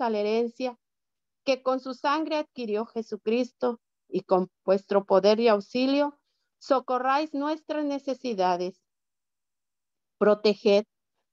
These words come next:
oh providentísimo custodio de la Sagrada Familia,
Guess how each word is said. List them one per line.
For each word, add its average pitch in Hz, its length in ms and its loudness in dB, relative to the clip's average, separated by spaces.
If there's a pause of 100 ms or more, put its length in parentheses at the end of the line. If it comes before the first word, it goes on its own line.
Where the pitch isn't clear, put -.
(120)
oh 370 200 4
providentísimo 240 1120 -2
custodio 247 680 -2
de 233 100 0
la 214 180 0 (100)
Sagrada 208 540 -2
Familia, 214 680 0